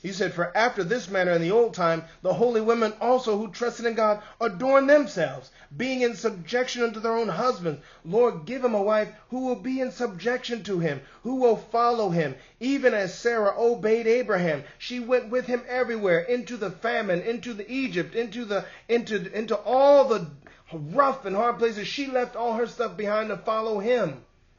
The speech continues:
Abraham, Lord of heaven. So my prayer is that you give him a wife just like that, who would follow him wherever you lead him, Lord.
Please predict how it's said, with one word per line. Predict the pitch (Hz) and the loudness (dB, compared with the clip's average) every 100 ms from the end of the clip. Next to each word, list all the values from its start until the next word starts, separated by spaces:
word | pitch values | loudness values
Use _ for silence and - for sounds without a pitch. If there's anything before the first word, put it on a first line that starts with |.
| - | -6
Abraham, | 226 233 190 156 139 | -2 0 0 0 -4
Lord | 143 143 | -4 -6
of | 127 | -8
heaven. | 131 123 120 - - | -12 -16 -18 -20 -18
So | - 175 | -6 -4
my | 180 180 | -2 -4
prayer | - 156 220 214 | -4 -4 0 0
is | 202 175 | -2 -4
that | 165 156 | -4 -4
you | 175 | -8
give | 175 147 175 | -10 -8 -6
him | 175 170 | -4 -4
a | |
wife | 147 156 147 139 - - | -2 -2 -4 -6 -16 -20
just | 135 175 202 196 175 | -8 -2 -2 -2 -6
like | 175 165 | -6 -4
that, | 180 170 | -6 -4
who | 175 | -2
would | 175 160 | -2 -2
follow | - 202 202 190 | -4 -4 -2 -2
him | 196 190 | -4 -2
wherever | 170 170 208 226 220 | -4 -4 -2 -2 -2
you | 214 185 220 220 | -4 -6 -8 -6
lead | 214 233 233 | -8 -8 -4
him, | 185 156 143 | -2 -2 -4
Lord. | 135 123 | -8 -10